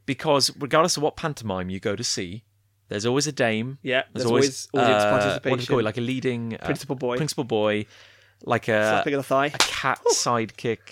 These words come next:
Speaker 1: you know,
Speaker 2: Yes.
Speaker 1: something like that. You know, there's always things you go
Speaker 2: And these
Speaker 1: through.
Speaker 2: things are partly enjoyed and partly accepted.
Speaker 1: Yeah.
Speaker 2: It's just like, this is just how pantomime is. This is the rules.
Speaker 1: So we know, like, there,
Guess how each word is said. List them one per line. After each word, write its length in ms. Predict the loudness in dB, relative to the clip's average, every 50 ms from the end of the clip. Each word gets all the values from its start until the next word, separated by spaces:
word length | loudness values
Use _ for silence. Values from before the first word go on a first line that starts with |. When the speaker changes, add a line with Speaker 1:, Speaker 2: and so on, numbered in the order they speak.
| -20 -20 -20 -18 -10
Speaker 1:
you 100 | -8 -4
know, 280 | -2 0 0 0 0 0
Speaker 2:
Yes. 300 | -2 -2 -4 -4 -6 -6
Speaker 1:
something 260 | -4 -4 -4 -4 -2 -2
like 140 | -2 0
that. 220 | 0 0 -2 -2 -2
You 60 | 0
know, 100 | 0 0
there's 140 | 0 2 2
always 260 | 2 2 2 0 -2 -8 -12 _ _ _ -20 -16
things 320 | -6 -4 -2 -2 -2 -2
you 80 | -2 2
go 80 | 4
Speaker 2:
And 80 | 6 6
these 140 | 6 6 4
Speaker 1:
through. 80 | 6
Speaker 2:
things 300 | 6 6 6 4 -2 -4 0 4
are 400 | 6 6 8 8 6 6 4 2 -4 -20 -20 _ _ _ _ _
partly 400 | 0 4 6 6 6 4 2 0
enjoyed 340 | 0 0 0 0 0 0 -2
and 80 | -6 -6
partly 240 | -4 -4 -2 -4 -4
accepted. 460 | -4 -4 -6 -6 -6 -12 -16 -16 -18 _ -2
Speaker 1:
Yeah. 140 | 2 2 2
Speaker 2:
It's 100 | 2 0
just 140 | -4 -2
like, 220 | -2 -2 -2 -2 -6
this 180 | -8 -6 -6
is 100 | -6 -6
just 180 | -4 -4 -6 -2
how 100 | -2 -2
pantomime 420 | 0 0 -2 -2 0 0 0 0 0
is. 200 | -2 -4 -6 -8
This 100 | -10 -10
is 60 | -6
the 60 | -4 -2
rules. 280 | -2 -2 -4 -8 -14 _ _ _ _ -6
Speaker 1:
So 180 | -2 0 2 2
we 80 | 2 4
know, 160 | 4 4 4
like, 200 | 4 2 2 4
there, 220 | 6 6 6 4